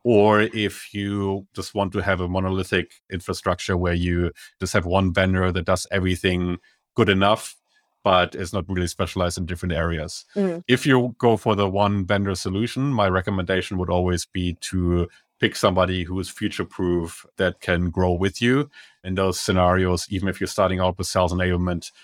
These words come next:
Speaker 1: you know, a view on revenue enablement down the track might make sense.
Speaker 2: Mm-hmm.
Speaker 1: But otherwise,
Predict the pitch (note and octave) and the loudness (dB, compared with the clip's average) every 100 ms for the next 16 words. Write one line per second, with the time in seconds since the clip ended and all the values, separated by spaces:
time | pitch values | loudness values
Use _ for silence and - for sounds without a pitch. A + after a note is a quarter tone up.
0 | _ _ F#2+ F2+ G2+ - F2 F#2+ F#2+ F#2+ | _ _ -6 -2 -2 -2 -8 -4 -2 0
1 | F#2+ F2+ F#2 F2+ F#2 F2+ F2+ F2+ F2+ E2+ | 2 4 2 2 0 2 2 2 2 0
2 | F2+ F2 E2 - G2 - F#2 F2 F2+ - | 0 -2 -2 2 2 2 -2 -2 -4 -2
3 | - A#2+ C#3 - - _ A3+ G3 F#3 F#3+ | 0 0 0 -8 -14 _ -6 -6 -8 -14
4 | _ - G3 - F#2 F#2 F2+ F2 F2 - | _ -2 0 0 0 2 2 2 0 -4
5 | - | -10